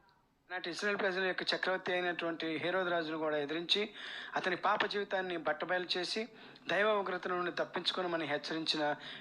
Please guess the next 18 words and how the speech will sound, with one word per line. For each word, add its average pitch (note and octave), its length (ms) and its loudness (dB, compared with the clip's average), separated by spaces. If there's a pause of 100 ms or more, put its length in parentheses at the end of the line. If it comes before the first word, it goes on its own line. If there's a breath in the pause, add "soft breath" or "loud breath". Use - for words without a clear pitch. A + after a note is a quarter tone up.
(100)
నిజాయితీపరుడు. D3 760 0 (760 loud breath)
తండ్రి D#3+ 240 0
దేవుడు E3+ 320 2
తనకు D#3+ 320 0
ఎంతో E3 300 0
గొప్ప E3 300 0
శక్తిగల F#3 440 2
దీవెనలను F3+ 540 2
ఇచ్చినా G3 260 4 (540 loud breath)
వాటిని F#3 380 2 (360 soft breath)
నిబద్ధతతో G#3 540 2 (280)
నిజాయితీగా F#3+ 680 2
తన D#3+ 220 -2
వద్దకు D#3+ 420 0 (800 loud breath)
పాప F#3+ 220 2
మనస్తాపడి F#3+ 720 2
పాపాల F#3 380 2
నుండి F3+ 320 -2